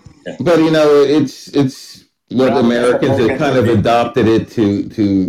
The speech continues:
Speaker 2: represent the, the birth time of Jesus. But really,
Speaker 1: It's okay,
Speaker 2: re-, really
Speaker 1: man.
Speaker 2: Hanukkah,
Speaker 1: It's
Speaker 2: really Hanukkah is the real, is the real.
Speaker 1: It's a good tradition.
Speaker 2: No, it's a tradition, but it's not a biblical holiday 'cause Jesus was not born in December.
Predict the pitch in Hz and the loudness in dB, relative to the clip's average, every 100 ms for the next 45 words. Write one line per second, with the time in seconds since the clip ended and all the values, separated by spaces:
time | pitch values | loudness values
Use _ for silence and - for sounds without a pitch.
0 | 107 107 107 95 104 98 90 98 - 82 | -2 -4 -6 -8 -6 -6 -6 -10 -8 -6
1 | 98 95 87 _ _ - 92 92 87 69 | -4 -4 -6 _ _ -14 -12 -10 -10 -12
2 | 85 80 78 78 - _ - 80 80 - | -14 -16 -16 -20 -20 _ -18 -16 -16 -20
3 | - _ _ _ - - - - 120 113 | -20 _ _ _ -20 -20 -16 -6 -2 -2
4 | 101 - 127 135 139 190 147 117 131 135 | -2 -2 -4 -2 0 0 -2 -2 -4 -6
5 | 113 110 101 - - 180 165 135 135 131 | -4 -4 -6 -10 -6 -2 -2 -2 -4 -6
6 | - 101 - 90 101 90 78 87 78 80 | -8 -12 -12 -10 -8 -10 -12 -18 -16 -16
7 | 87 87 80 _ 143 143 220 190 185 160 | -14 -14 -16 _ -6 -4 -4 -6 -8 -8
8 | 120 117 113 170 254 - _ _ _ _ | -6 -6 -6 -8 -8 -10 _ _ _ _
9 | _ _ _ _ - 262 202 196 233 - | _ _ _ _ -8 -2 -2 -2 -6 -2
10 | 180 170 165 123 120 117 113 127 131 117 | 0 0 -2 -2 0 0 -2 -4 -2 0
11 | 107 104 95 120 104 95 101 87 98 92 | 0 0 0 0 0 -2 -4 -4 -2 -2
12 | 78 78 73 76 82 - 104 98 92 - | -2 -4 -8 -10 -14 -10 -10 -10 -14 -16
13 | 92 82 85 80 85 85 82 78 78 _ | -16 -14 -14 -12 -10 -8 -8 -12 -16 _
14 | _ _ _ _ _ - 85 73 82 - | _ _ _ _ _ -8 -4 -2 -4 -6
15 | 80 69 65 60 | -8 -8 -10 -12